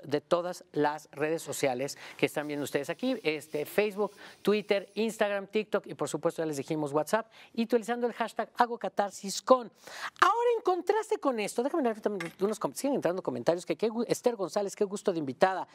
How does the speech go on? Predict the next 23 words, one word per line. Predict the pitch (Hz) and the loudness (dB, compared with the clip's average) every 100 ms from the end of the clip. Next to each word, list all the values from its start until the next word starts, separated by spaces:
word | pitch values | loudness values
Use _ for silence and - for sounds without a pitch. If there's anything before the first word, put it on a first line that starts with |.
| - - | -6 0
L | 220 220 | 2 2
A | |
Garrido, | 196 190 214 196 | 0 0 0 0
Pedro | 226 220 - | 0 0 0
Cominic, | 226 214 - | 0 0 0
Sabina | 185 208 202 | 0 0 0
Berman, | 214 196 175 | 0 0 -4
excelente | 165 - 190 214 240 | -6 -2 0 2 0
mancuerna | 208 185 196 202 196 | 0 -2 0 0 0
el | |
día | 190 185 | 0 2
de | 190 | 2
hoy | 202 - - | 0 -6 -2
con | 185 185 | 0 2
dos | 202 | 0
grandes | 208 214 214 | -2 -2 -6
que | - | -4
sí | - 180 | -2 0
saben, | - 233 226 175 | 2 2 0 -4
saludos, | 160 151 214 196 - - - | -2 -2 0 -2 -4 -12 -10
te | - | -6
digo, | 113 180 202 - - - - | 0 2 2 0 -14 -20 0
este, | 165 180 170 - 185 180 175 | 2 2 0 0 2 2 -2